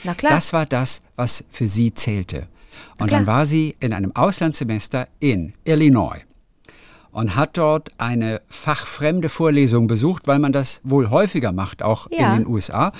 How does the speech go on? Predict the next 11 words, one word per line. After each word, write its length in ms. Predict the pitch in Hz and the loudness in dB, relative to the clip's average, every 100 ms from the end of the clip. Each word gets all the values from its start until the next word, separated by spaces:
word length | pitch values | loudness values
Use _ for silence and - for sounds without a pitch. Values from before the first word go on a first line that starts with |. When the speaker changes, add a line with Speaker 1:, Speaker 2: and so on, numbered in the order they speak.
| - | -6
Speaker 2:
Und 140 | 123 123 | 0 2
sie 120 | 202 | 2
als 140 | 123 | 2
B 140 | - 127 | 2 2
W 60 | |
L-Studentin 640 | 117 - - 110 98 151 156 - - - - _ | 2 0 -2 -2 -2 -2 -6 -10 -16 -18 -20 _
hat 160 | 165 | -2
diesen 200 | 165 151 | 0 0
Vortrag 380 | 147 214 214 185 | 0 -2 -2 -4
über 160 | 170 165 | -2 -2
Ameisen 600 | 196 120 85 82 131 | -2 -2 -4 -6 -10